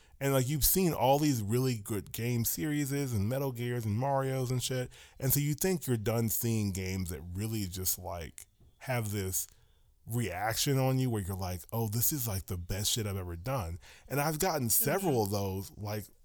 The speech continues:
Speaker 1: in recent years. I've gotten, you know, BioShock Infinite, which is not everybody's cup of tea, but I love it. And fucking Last of Us, which was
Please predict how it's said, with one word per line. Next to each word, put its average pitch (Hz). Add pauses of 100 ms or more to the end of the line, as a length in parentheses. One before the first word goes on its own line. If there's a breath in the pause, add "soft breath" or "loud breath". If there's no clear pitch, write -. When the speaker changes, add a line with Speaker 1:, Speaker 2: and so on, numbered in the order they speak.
(140)
Speaker 1:
in 135
recent 123
years. 87
I've 104
gotten, 104
you 113
know, 90
BioShock 110
Infinite, 104
which 131
is 156
not 180
everybody's 143
cup 98
of 92
tea, 90
but 87
I 107
love 90
it. 90 (420 loud breath)
And 117
fucking 120
Last 117
of 98
Us, 85
which 101
was 101